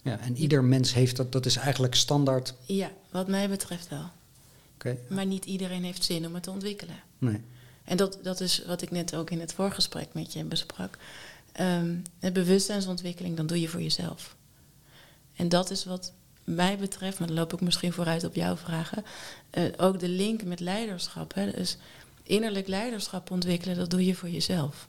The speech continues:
Speaker 1: Mhm.
Speaker 2: Zodat meer van je talent of meer van je, wat je bij je hebt, tot expressie kan komen.
Speaker 1: Mhm.
Speaker 2: Dus hoe bewuster je bent van wie je bent, hoe meer je jezelf gunt, dat je taal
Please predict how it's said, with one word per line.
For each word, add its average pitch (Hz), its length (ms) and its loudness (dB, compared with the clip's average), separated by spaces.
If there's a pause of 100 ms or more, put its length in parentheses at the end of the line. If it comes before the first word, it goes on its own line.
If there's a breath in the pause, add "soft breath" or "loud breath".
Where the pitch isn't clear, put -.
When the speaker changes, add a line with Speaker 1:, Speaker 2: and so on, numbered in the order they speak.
Speaker 1:
Mhm. 107 260 2 (180)
Speaker 2:
Zodat 185 440 0
meer 202 500 0
van 180 300 -2
je 175 140 -2
talent 185 480 0
of - 160 -10
meer 190 340 2
van 185 320 -4
je, 175 340 -4 (580 loud breath)
wat 180 180 -2
je 185 80 0
bij 190 280 2
je 226 60 -4
hebt, 214 500 -8
tot - 300 -4 (100)
expressie - 480 -2
kan - 160 -12
komen. - 340 -12 (140)
Speaker 1:
Mhm. 104 240 0 (420 loud breath)
Speaker 2:
Dus 180 240 0
hoe 190 160 -4
bewuster 196 640 -2
je 196 120 -4
bent 185 280 -4
van 185 180 -4
wie 175 140 0
je 180 80 0
bent, 180 360 0 (800 soft breath)
hoe 180 220 -4
meer 190 360 2
je 180 240 -2 (640 loud breath)
jezelf 185 440 2
gunt, 214 640 -4 (420 soft breath)
dat 190 260 0
je 185 220 0
taal 214 600 -2